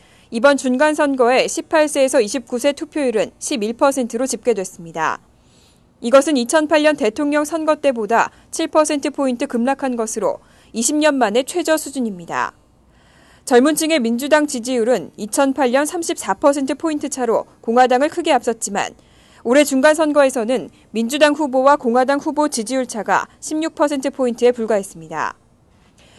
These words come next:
특히 십팔 세에서 이십사 세의 투표율이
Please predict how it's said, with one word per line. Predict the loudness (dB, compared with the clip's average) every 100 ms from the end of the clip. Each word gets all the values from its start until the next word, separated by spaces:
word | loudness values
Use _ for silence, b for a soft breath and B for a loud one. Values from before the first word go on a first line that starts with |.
| b -6
특히 | 0 0
십팔 | 0 4 4 4
세에서 | 0 2 0
이십사 | 0 -6 -4 -4
세의 | 0 -2
투표율이 | -2 -6 -2 0 0 -2